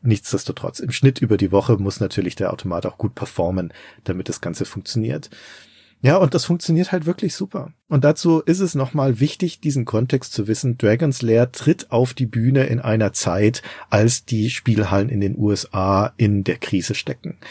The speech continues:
Das wichtigste Spiel dieser Ära ist das jetzt schon häufiger erwähnte Pole Position von Namco. Das ist Ende neunzehnhundertzweiundachtzig auf den Markt gekommen und das dominiert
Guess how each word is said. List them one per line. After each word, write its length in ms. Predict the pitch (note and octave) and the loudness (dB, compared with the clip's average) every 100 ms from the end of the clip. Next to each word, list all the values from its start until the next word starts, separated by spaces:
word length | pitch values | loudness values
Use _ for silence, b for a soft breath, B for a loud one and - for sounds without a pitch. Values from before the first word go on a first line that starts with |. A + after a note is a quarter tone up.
| B B | B B
Das 200 | A2 A2 | 2 4
wichtigste 420 | D3+ F3+ E3+ - | 4 2 -2 0
Spiel 200 | C3+ - | -2 0
dieser 260 | B2 A#2 G#2+ | 2 2 2
Ära 300 | B2 A#2 A2+ | 2 4 2
ist 180 | G#2+ - | 0 -2
das 140 | - | -2
jetzt 140 | A2 - | -2 -2
schon 200 | G#2 G#2+ | -2 0
häufiger 380 | G2+ G#2+ G2+ | 0 0 -2
erwähnte 340 | G#2+ F#2+ F2+ F#2+ | -2 -2 -2 -6
Pole 280 | - F#2 E2+ | -4 -4 -4
Position 540 | - E3+ - F3 F3 _ | -6 -4 -2 -4 -6 _
von 200 | - G#2 | -4 -2
Namco. 420 | F#2+ D3+ - D3+ C3 | 2 0 2 2 4
Das 160 | A2+ | 2
ist 120 | A2 | -2
Ende 260 | - G#2+ G#2 | -2 -2 0
neunzehnhundertzweiundachtzig 1080 | G2 G2 G2 - - A2+ B2 A#2+ - A#2+ A#2 | -2 -2 -4 -2 2 2 2 -2 -6 -6 -4
auf 120 | G2+ | -2
den 160 | G#2+ G2+ | -4 -2
Markt 240 | G2 - | -4 -4
gekommen 420 | - - G#2 G2+ | -6 -4 -2 -2
und 180 | A#2+ - | -4 -2
das 220 | F#2+ - | -2 -2
dominiert 720 | - G#2 G#2 G#2+ A2 A#2 A#2 | 0 0 2 2 6 6 4